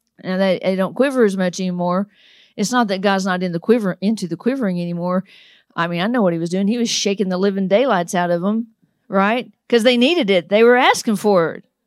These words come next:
They weren't mad about it. They weren't embarrassed. They didn't care what they looked like. See, when you see somebody having a manifestation, I'm using that word, then we, we're like,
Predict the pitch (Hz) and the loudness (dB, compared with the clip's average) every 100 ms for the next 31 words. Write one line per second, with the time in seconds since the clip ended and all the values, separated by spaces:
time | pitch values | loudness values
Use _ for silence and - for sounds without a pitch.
0 | - 226 294 339 247 233 233 220 214 285 | -6 0 0 2 4 4 4 4 4 4
1 | 254 269 359 302 220 202 214 277 269 277 | 4 4 4 2 2 2 2 0 0 -2
2 | 359 220 220 202 202 196 196 185 208 233 | -2 0 0 2 2 0 2 0 0 -4
3 | - 294 285 302 285 359 370 339 320 285 | -4 0 0 0 -2 0 0 0 2 2
4 | 262 277 285 262 220 _ _ _ 170 185 | 2 0 0 0 0 _ _ _ -18 -18
5 | 202 - - - 226 240 190 190 226 208 | -18 -12 -10 -10 -6 -6 -4 -4 -2 -4
6 | 185 190 185 _ - - - 262 269 247 | -2 -2 -4 _ -20 -14 0 4 4 2
7 | - _ _ _ - 233 214 180 - | -6 _ _ _ 0 2 2 0 -6